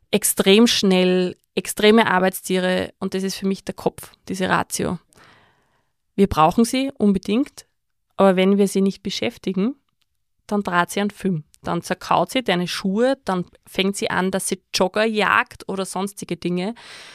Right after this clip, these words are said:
Und unser Ratio ist aber bei ganz vielen Menschen immer vorne. Wir denken sehr viele Dinge. Wir haben unseren, unseren Border Collie nicht im Griff.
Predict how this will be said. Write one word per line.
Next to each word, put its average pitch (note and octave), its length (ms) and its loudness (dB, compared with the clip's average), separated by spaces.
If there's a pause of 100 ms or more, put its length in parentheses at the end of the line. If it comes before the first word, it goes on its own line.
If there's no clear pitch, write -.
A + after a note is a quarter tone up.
(280)
Und G#3+ 460 0 (220)
unser A3 300 0
Ratio B3 480 2
ist A#3 180 6
aber A3 160 4
bei G#3 160 2
ganz G3+ 300 0
vielen A3 200 0
Menschen G#3 300 0
immer G#3 180 -2
vorne. D#3 380 -6 (240)
Wir G#3 100 -4 (180)
denken G3+ 340 -2
sehr - 280 -8
viele F3+ 240 -8
Dinge. E3 360 -6
Wir F#3 160 2
haben A3 160 2
unseren, G3+ 360 0 (120)
unseren G#3 320 4
Border G#3 260 4
Collie G3+ 240 2
nicht G3+ 240 0
im F#3+ 60 -8
Griff. - 380 -6